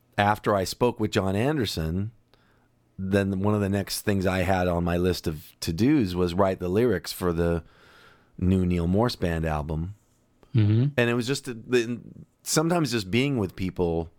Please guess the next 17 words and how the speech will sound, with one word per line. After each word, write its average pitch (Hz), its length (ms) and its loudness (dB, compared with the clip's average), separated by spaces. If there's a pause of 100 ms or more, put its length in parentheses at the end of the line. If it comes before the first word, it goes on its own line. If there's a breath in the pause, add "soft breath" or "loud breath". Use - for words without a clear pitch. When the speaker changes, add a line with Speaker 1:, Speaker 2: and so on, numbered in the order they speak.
(560 soft breath)
Speaker 1:
affects 110 380 0
you 101 160 2
in 92 100 0
ways 95 240 0
you 92 80 -2
didn't 92 280 0
real-, 90 340 0
realize 90 680 0
that 87 120 0
it 85 80 0
was 82 320 -4 (720 soft breath)
Speaker 2:
Right. 110 340 2 (240)
Speaker 1:
going 101 360 2
to. 82 420 -4
Sometimes 143 400 0
negatively, 101 500 -2
Speaker 2:
Right. 78 80 -14